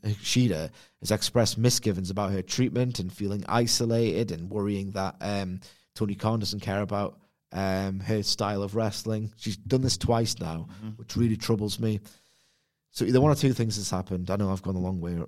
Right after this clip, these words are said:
Speaker 1: around about this. They've realised, "Ah, I've double booked or whatever, but we are going to kayfabe that we haven't and that she's injured." And that's left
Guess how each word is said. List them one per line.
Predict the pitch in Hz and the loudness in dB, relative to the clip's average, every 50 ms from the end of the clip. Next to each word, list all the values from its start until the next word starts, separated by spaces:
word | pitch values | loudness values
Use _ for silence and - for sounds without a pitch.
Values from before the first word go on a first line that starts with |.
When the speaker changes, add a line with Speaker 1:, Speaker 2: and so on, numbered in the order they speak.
| - - | -6 -6
Speaker 1:
around | 92 92 87 87 90 85 | -4 -2 -2 0 -2 -2
about | - 69 69 - | -4 -6 -6 -6
this. | - - 76 - - - _ _ _ _ _ _ _ _ _ _ - | -6 -8 -8 -8 -10 -14 _ _ _ _ _ _ _ _ _ _ 0
They've | 117 107 107 95 | 2 4 4 6
realised, | 120 139 165 170 160 156 151 151 147 147 - - | 10 10 12 12 12 10 10 8 8 6 4 2
"Ah, | 107 87 - - - - | -2 -4 -4 -6 -10 -12
I've | - - - - | -12 -14 -14 -8
double | - 98 98 90 | -6 -4 -4 -4
booked | - - 101 101 90 - - - | -4 -4 -2 -2 -2 -2 -2 -2
or | 92 87 87 87 85 82 - - - | -2 -2 -2 -2 -4 -4 -6 -10 -10
whatever, | - 90 78 73 78 - 85 90 92 90 - _ _ _ _ _ - | -8 -8 -6 -6 -8 -6 -6 -6 -6 -6 -8 _ _ _ _ _ -8
but | 95 90 - | -8 -6 -6
we | - 98 95 | -4 -2 -2
are | 90 90 | -2 -2
going | 95 101 101 92 | -2 -4 -4 -4
to | - | -6
kayfabe | - - 143 143 139 117 - - 98 92 - | 0 6 8 10 10 10 8 4 0 0 0
that | - 87 71 65 | -2 -4 -4 -4
we | 82 | -6
haven't | 87 92 92 92 - 85 71 | -6 -6 -6 -6 -6 -6 -6
and | 69 87 | -6 -6
that | 76 - | -8 -8
she's | - - 87 - | -8 -8 -10 -8
injured." | - - 80 - 107 - 55 55 - _ _ _ _ _ _ _ _ _ _ _ _ _ _ _ _ _ _ _ _ _ _ _ _ _ _ - | -10 -10 -10 -10 -10 -12 -14 -14 -16 _ _ _ _ _ _ _ _ _ _ _ _ _ _ _ _ _ _ _ _ _ _ _ _ _ _ -8
And | 107 104 98 | -4 -2 -2
that's | 95 92 - - - - - - - - _ _ _ _ _ _ _ _ _ | -2 -2 0 0 2 2 2 2 0 -4 _ _ _ _ _ _ _ _ _
left | - 92 95 95 - - - - - - | -8 -6 -6 -6 -6 -8 -10 -14 -14 -14